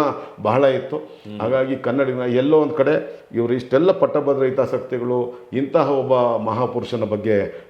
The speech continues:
Speaker 1: ಆ, ಈ ರೀತಿ, ಆ, ತಪ್ಪು ಮಾಹಿತಿಗಳನ್ನ ಕೊಡ್ತಾ ಇದ್ದಾರೆ,
Speaker 2: ಹ್ಮ್.
Speaker 1: ಆ, ಅಂತ ನೋಡಿದಾಗ, ಎಲ್ಲ ಒಂದು ವರ್ಗ ಮಾತ್ರ,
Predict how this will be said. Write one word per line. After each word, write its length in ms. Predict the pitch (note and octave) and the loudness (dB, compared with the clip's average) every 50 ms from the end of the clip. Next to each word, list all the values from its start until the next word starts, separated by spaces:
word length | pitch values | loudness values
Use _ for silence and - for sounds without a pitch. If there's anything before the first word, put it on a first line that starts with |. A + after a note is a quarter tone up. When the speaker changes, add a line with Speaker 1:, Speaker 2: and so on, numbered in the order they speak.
| - | -8
Speaker 1:
ಆ, 260 | G2+ G2+ G2 G2 G2 | -6 -6 -4 -4 -4
ಈ 120 | G2 A2 A#2 | -2 -2 -2
ರೀತಿ, 540 | A2 A2+ A2 G#2+ A2+ A2 G2+ G2+ G2 - - - - - | -2 -4 -6 -4 -4 -4 -4 -4 -6 -10 -16 -18 -12 -8
ಆ, 240 | G2+ F#2+ F#2+ F#2+ F#2 | -6 -4 -4 -4 -2
ತಪ್ಪು 320 | - C3 B2+ - - C#3 | -2 -2 -2 0 -2 -2
ಮಾಹಿತಿಗಳನ್ನ 580 | C3 B2 A#2+ A#2+ A#2+ A#2 B2+ A2 A2 A2 G#2+ G#2 | 0 0 0 0 0 -2 -2 -2 -2 -2 -2 -2
ಕೊಡ್ತಾ 340 | G#2 - G#2+ G#2 - A2 | -4 -6 -8 -6 -4 -4
ಇದ್ದಾರೆ, 300 | G2 F#2 F#2 F2+ F2+ F2+ | -2 -2 -2 -4 -4 -4
Speaker 2:
ಹ್ಮ್. 400 | F2 E2+ - - - - G2 G2 | -6 -8 -10 -18 -20 -18 -16 -12
Speaker 1:
ಆ, 180 | G2 G2+ G#2 G#2 | -8 -6 -2 -2
ಅಂತ 140 | G#2+ G#2 A2 | -2 -2 -2
ನೋಡಿದಾಗ, 380 | A2 A2 A#2+ A#2 G#2+ G#2+ A2 | 0 0 2 0 2 0 0
ಎಲ್ಲ 180 | A#2 B2 D3 D#3+ | 0 0 0 0
ಒಂದು 400 | D#3 B2+ B2 - C3 C#3 C3 A#2+ | 0 0 0 0 0 0 0 2
ವರ್ಗ 300 | A2+ B2 C3+ C#3+ C#3 E3 | 4 4 2 4 4 0
ಮಾತ್ರ, 380 | F3 E3+ D3+ C#3+ C3+ - E3 | 0 2 0 -2 -2 -2 -2